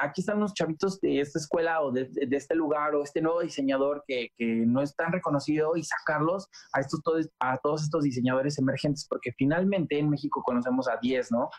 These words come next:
A diez diseñadores super tops y que todo el mundo habla de ellos, pero ¿y los que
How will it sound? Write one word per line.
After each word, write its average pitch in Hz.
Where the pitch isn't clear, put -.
A 107
diez 120
diseñadores 117
super 107
tops -
y 117
que 113
todo 131
el 139
mundo 139
habla 143
de 156
ellos, 160
pero 131
¿y 127
los 131
que 131